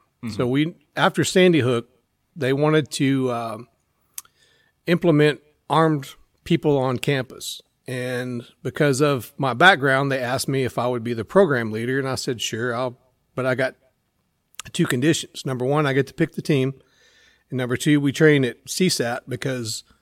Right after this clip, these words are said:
Speaker 2: we got a world-class tactical trainer in our backyard, and it would be obscene not to use him.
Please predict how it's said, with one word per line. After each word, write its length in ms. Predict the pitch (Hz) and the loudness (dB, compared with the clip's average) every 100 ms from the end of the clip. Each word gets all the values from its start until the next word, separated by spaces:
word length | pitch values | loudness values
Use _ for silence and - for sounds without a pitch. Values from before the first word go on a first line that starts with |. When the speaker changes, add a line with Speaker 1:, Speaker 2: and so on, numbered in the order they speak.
| _ | _
Speaker 2:
we 120 | 135 139 | -4 0
got 160 | 135 | 0
a 40 | 120 | 0
world-class 720 | 131 147 123 160 139 135 - | 0 0 0 0 0 0 -2
tactical 400 | - 131 - 135 | -2 -2 -4 -4
trainer 400 | - 165 143 123 | 2 4 4 0
in 80 | 127 | -2
our 100 | 120 | -2
backyard, 560 | 123 123 147 143 139 | -2 -2 0 0 0
and 60 | 127 | -2
it 60 | 123 | -6
would 140 | 117 | -6
be 220 | 123 131 | -4 -4
obscene 560 | 107 113 - 180 151 120 | -6 -6 2 4 4 0
not 240 | 123 123 | -4 -8
to 80 | - | -8
use 260 | 110 180 | -4 -2
him. 100 | 147 | -2